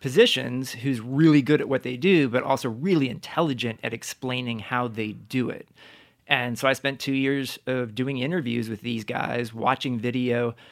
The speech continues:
uh, for <laughs> long periods of time with the people involved, and just kept peppering them with questions about, you know, what's going on in your head when this is happening on the screen that we're watching and things like that.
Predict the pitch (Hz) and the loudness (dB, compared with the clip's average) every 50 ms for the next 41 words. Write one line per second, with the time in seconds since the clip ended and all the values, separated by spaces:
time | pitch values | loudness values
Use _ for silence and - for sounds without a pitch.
0 | - - _ _ _ - - 131 127 127 - - - - - 135 131 117 135 135 | -20 -20 _ _ _ -4 -2 -2 -2 -2 -6 -8 -10 -6 -4 -4 -4 0 0 2
1 | 135 147 147 139 120 156 147 139 131 131 120 110 120 - - - - 131 139 139 | 2 2 2 2 2 4 4 4 4 2 -2 -4 -8 -10 -10 -4 0 0 2 2
2 | 139 131 123 120 127 127 127 123 - - _ _ _ _ - 127 - 135 135 131 | 0 -2 -2 -2 -2 -2 -2 -2 -6 -12 _ _ _ _ -10 -8 -4 -4 -4 -2
3 | 143 131 123 120 110 101 120 131 151 160 139 123 120 117 113 - - _ - - | -2 -4 -4 -4 -4 2 4 4 6 6 4 2 0 -2 -6 -8 -16 _ -20 -20
4 | - - _ _ _ - - 151 151 151 - - - 165 - - 147 151 147 - | -20 -20 _ _ _ -2 -2 0 0 0 -2 0 -2 -4 -2 0 0 0 0 0
5 | 160 151 143 143 143 143 135 127 - - 143 147 165 - - 135 127 127 117 123 | -2 -2 0 -2 -2 -2 -4 -6 -6 -4 0 0 0 0 -2 -6 -8 -6 -6 0
6 | 127 127 127 - - _ _ _ _ _ _ - 139 131 131 135 147 - - 165 | 2 2 2 0 -2 _ _ _ _ _ _ -8 -6 -4 0 0 -2 0 2 0
7 | 156 156 147 151 151 151 139 131 120 135 156 175 170 127 127 120 117 117 120 135 | 2 4 4 2 2 2 0 -2 0 2 2 2 2 0 -2 -2 -2 -2 -2 -4
8 | 127 - 139 131 123 117 - - - _ _ - 131 127 127 - 139 139 139 131 | -4 -4 -6 -6 -8 -8 -12 -14 -16 _ _ 4 4 4 4 4 0 -4 -2 -2
9 | 131 131 127 123 - - - 131 135 139 139 143 139 131 120 135 135 143 143 143 | -2 -2 -2 -6 -8 -8 -6 -4 -4 -4 -4 -6 -8 -8 -8 -8 -4 -2 -2 0
10 | 131 123 143 165 - - 117 - 107 107 104 110 113 113 - 127 131 131 123 131 | 2 0 0 0 -2 -8 -10 -10 -12 -14 -14 -14 -16 -14 -8 -8 -8 -6 -4 -4
11 | 131 127 - 151 - - _ | -4 -4 -4 -6 -6 -6 _